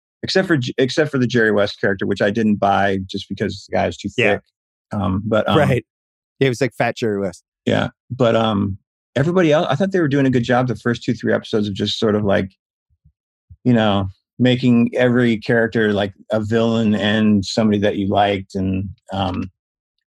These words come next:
Speaker 1: and then they kind of, there's a tipping point, I think, kind of happening right now with Magic and just the womanizing and how bad
Speaker 2: Yeah.
Speaker 1: he's treating Cookie. And, you know, and, and there's truth in all that stuff. You know, I think,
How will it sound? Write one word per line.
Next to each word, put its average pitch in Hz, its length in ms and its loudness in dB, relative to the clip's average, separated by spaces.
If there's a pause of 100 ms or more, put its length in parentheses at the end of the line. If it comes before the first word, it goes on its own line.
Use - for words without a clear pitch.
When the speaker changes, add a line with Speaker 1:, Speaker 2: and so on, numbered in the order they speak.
(200)
Speaker 1:
and 113 120 4
then 123 160 6
they 113 160 2
kind 113 260 0
of, 101 200 -2
there's 110 160 -2
a 104 60 -4
tipping 107 360 0
point, 98 260 0
I 98 80 -4
think, 101 260 -4
kind 104 140 0
of 98 60 0
happening 98 360 -2
right 98 180 0
now 95 200 0
with 95 140 -6
Magic 90 540 -2
and - 220 -8 (840)
just - 120 -8
the 95 60 -2
womanizing 92 840 -2
and 85 280 -4 (160)
how 104 120 -4
bad 95 260 -2
Speaker 2:
Yeah. 107 80 0
Speaker 1:
he's 90 80 -2
treating - 200 -6
Cookie. 104 520 0
And, - 220 -4 (1040)
you - 100 2
know, 123 120 2
and, 127 200 2
and 123 320 2
there's 147 300 0
truth 156 340 2
in 110 100 2
all 123 180 2
that 92 200 -2
stuff. 98 400 -2
You 107 120 -2
know, 98 100 0
I 101 80 0
think, 107 240 -2